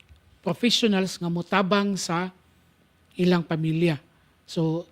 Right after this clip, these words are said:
paminaw nako kani si Ellen, kamagwanga ni. Nya di lang kay iyang igsoon yang gitabangan, kundi mga pag-umangkon, anak sa iyang igsoon, no? Mo ni akong gi-assume. Ito mga pag-umangkon, kay ingon man siya mga pamangkin.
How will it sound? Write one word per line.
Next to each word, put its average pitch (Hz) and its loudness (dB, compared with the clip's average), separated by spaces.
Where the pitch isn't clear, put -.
paminaw 196 2
nako 196 0
kani 185 0
si 180 -4
Ellen, 185 0
kamagwanga 170 2
ni. 175 -2
Nya 185 -2
di 175 -2
lang 202 0
kay 190 -2
iyang 190 2
igsoon 196 0
yang 190 0
gitabangan, 185 0
kundi 175 -4
mga 170 -4
pag-umangkon, 180 -4
anak 202 -2
sa - -10
iyang 180 -2
igsoon, 156 -4
no? 208 -4
Mo 196 0
ni 202 2
akong 185 -2
gi-assume. 175 0
Ito 175 -6
mga 160 -4
pag-umangkon, 156 -4
kay 160 -8
ingon 175 0
man 165 -2
siya 175 2
mga 160 0
pamangkin. 151 2